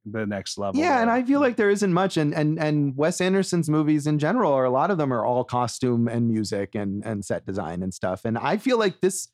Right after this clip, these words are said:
Speaker 2: Wes Anderson and Cruella are not that far off from each other.
Speaker 1: Mm, disagree. I mean, to me, I, you're, again, you're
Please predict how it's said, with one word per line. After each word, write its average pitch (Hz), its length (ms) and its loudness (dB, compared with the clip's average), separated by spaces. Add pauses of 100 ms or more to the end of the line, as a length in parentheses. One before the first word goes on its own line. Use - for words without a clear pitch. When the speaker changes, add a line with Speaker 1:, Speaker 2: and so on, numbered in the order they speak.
(300)
Speaker 2:
Wes 208 280 2
Anderson 208 400 2
and 156 120 0
Cruella 156 460 2
are 139 160 0
not 175 280 0
that 180 180 -4
far 156 180 2
off 151 220 0
from 113 160 -2
each 160 140 2
other. 170 100 2
Speaker 1:
Mm, 165 340 2
disagree. 113 580 0
I 127 120 0
mean, 143 320 2
to 143 160 -2
me, 151 420 2
I, 127 200 -2
you're, 117 520 -4
again, 117 400 -4
you're 110 320 -4